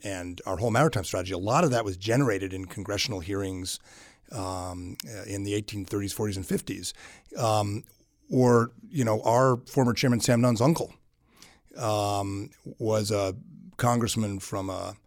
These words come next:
uh, Carl Vinson from landlocked, uh, uh, Georgia, a district in landlocked Georgia. And in the, in the nineteen thirties, he convinced F D R to build up the Navy 'cause he was worried about Japan. Huge, uh, uh, really created the Navy that eventually held the line at, at Midway and turned around the war.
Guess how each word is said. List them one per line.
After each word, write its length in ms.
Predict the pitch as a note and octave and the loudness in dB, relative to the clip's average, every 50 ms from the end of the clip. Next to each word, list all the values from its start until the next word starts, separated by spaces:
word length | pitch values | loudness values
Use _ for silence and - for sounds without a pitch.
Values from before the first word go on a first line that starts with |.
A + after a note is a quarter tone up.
| _ _ - - - _ _ _ - - | _ _ -20 -20 -20 _ _ _ -14 -12
uh, 120 | - F#2+ F#2+ | -12 -10 -4
Carl 220 | - B2+ C3 B2 A2+ | 2 4 4 6 6
Vinson 320 | C3 D3+ D3+ - G2+ D#2+ | 6 4 4 2 -4 -6
from 200 | - G2+ F2 F2 | -6 -6 -4 -2
landlocked, 640 | G2 A2 B2+ B2+ B2 A#2+ A2+ A2 G#2 - - - - - - | 2 4 4 6 6 6 4 2 2 -2 -8 -18 -16 -8 -6
uh, 440 | G#2 G2+ G2 F#2+ G2 F#2+ F#2+ F#2+ G2+ | -4 -2 -2 -2 -2 -4 -6 -6 -8
uh, 300 | G2+ - G#2 G2 F#2+ F#2+ | -8 -8 -8 -8 -6 0
Georgia, 440 | F#2+ B2 C3+ D3 B2 F#2+ D#2+ F2 | 4 6 6 6 4 2 -4 -4
a 60 | F2+ F2 | -8 -8
district 380 | F2+ G2+ G2 - - A#2 F#2 | -4 -4 -4 -4 -4 -6 -6
in 100 | G2+ G2 | -4 -4
landlocked 360 | G2 G#2 A#2+ A2+ A2 G#2+ - | -2 0 0 0 0 -2 -4
Georgia. 400 | - A#2 B2 C#3 A#2+ A2 G2 G#2 - | -4 -2 -2 -2 -2 -2 -4 -4 -4
And 140 | - G#2+ A2 | -4 -4 -2
in 80 | A2 A2 | -2 0
the, 180 | A#2 C3 C#3+ C#3 | 0 -2 -2 -2
in 120 | A2+ G#2+ | -4 -4
the 80 | G#2+ G#2 | -2 -2
nineteen 580 | G#2 A2+ B2+ B2+ B2+ - C3 A#2+ A2+ A2 G#2+ G2+ | 0 0 0 0 0 0 -2 -2 0 -2 -2 -4
thirties, 400 | - - D3 D#3+ C#3+ A2 G2 - | 2 4 4 4 4 0 -2 -2
he 80 | A#2+ | -2
convinced 400 | - B2+ A#2 G#2+ A#2+ A2+ - - | -2 -2 0 0 0 -2 0 -2
F 100 | A2+ - | -2 -2
D 140 | - A#2+ A2+ | -2 -2 0
R 200 | A2+ C3 B2+ A2+ | 2 4 4 2
to 100 | G2 G2+ | 0 -2
build 180 | F#2+ A#2 A2+ A#2 | -2 -2 0 0
up 100 | A2 - | 0 0
the 80 | A2+ | 0
Navy 320 | A#2 C3+ D#3 - - - _ _ - _ _ - _ - | 2 2 2 0 -2 -10 _ _ -20 _ _ -20 _ -14
'cause 80 | - - | -8 -6
he 60 | G#2+ | -4
was 120 | F#2+ F#2 | -4 -2
worried 140 | G#2+ A2+ A2+ | 0 0 0
about 160 | G#2 G#2+ G2 | 0 -2 -4
Japan. 500 | - - - - B2 C3 A2 G2 F#2 G2+ - _ - - | -4 -6 -4 -2 -2 -2 -2 -4 -8 -12 -20 _ -20 -14
Huge, 540 | - - F#3+ F3+ D3+ A2 F#2+ - - - - _ _ _ _ _ _ _ _ - | -4 2 4 4 4 4 2 -2 -8 -10 -12 _ _ _ _ _ _ _ _ -8
uh, 360 | - A2 G#2 F#2+ F#2+ F#2+ F#2+ - - | -6 -4 -2 -2 -4 -6 -8 -8 -8
uh, 180 | G2+ G2 G2 G2 | -8 -8 -4 4
really 240 | A2+ D3 E3 C#3+ A2+ | 6 8 8 8 6
created 320 | - - C#3 C3+ C3+ C3 | 4 4 6 6 6 6
the 60 | A2 A2+ | 6 6
Navy 220 | B2+ D3 C#3 A#2+ | 6 6 6 4
that 100 | G#2 G2+ | 2 2
eventually 520 | G2+ A2+ B2 B2+ - B2+ G#2 G2 F#2+ F#2 - _ _ _ _ - - | 4 4 4 4 2 0 0 -2 -2 -4 -6 _ _ _ _ -14 -4
held 180 | - B2 A2+ G2+ | 0 2 2 2
the 80 | G#2 | 2
line 220 | G2 G2+ A2+ A2 G#2 | 0 2 0 0 0
at, 100 | G2 - _ - | -4 -8 _ -10
at 160 | - G2 F2+ | -10 -6 2
Midway 380 | A2+ D3 D3+ B2 A2 G2 G#2 G#2 | 2 4 4 4 2 2 2 -2
and 240 | F#2+ F#2 F#2+ F#2+ - | -4 -6 -8 -8 -6
turned 180 | - B2 A#2 | -2 0 2
around 160 | A2 A2 G#2 F#2+ | 2 2 0 0
the 60 | F#2+ | 0
war. 340 | G#2 C#3+ D3 G#2+ - - | 0 0 0 -2 -4 -8